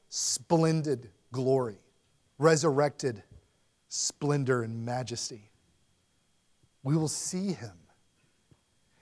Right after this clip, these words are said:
and we will have unbridled fellowship with Christ himself.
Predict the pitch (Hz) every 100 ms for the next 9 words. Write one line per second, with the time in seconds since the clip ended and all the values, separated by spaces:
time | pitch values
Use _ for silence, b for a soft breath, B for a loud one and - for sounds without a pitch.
0 | - 143 139 180 165 156 - _ - 165
1 | 170 185 196 - 117 113 147 160 170 160
2 | 147 - _ - - 151 139 135 - 123
3 | 101 _ _ _ _ _ _ _ _ _
4 | _ _ _ _ _ _ _ _ _ _
5 | _ 120 - - 151 143 - 139 117 -
6 | 90 -